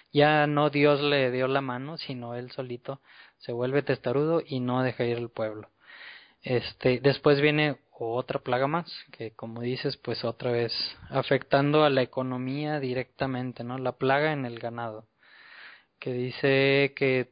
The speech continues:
de nuevo, le dice Dios a Moisés, "Ve a Faraón y dile, deja ir a mi pueblo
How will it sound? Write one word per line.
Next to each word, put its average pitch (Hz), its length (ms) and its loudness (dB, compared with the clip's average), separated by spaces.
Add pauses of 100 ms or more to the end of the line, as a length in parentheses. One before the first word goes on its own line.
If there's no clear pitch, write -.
(500)
de 123 200 -8
nuevo, 170 340 2
le 139 120 0
dice 131 380 2
Dios 127 220 2
a 131 60 0
Moisés, 147 480 2
"Ve 143 100 4
a 143 60 4
Faraón 147 400 2
y 143 80 -2
dile, 170 480 -2 (480)
deja 127 320 0
ir 123 120 -2
a 120 60 -8
mi 113 140 -12
pueblo 185 580 2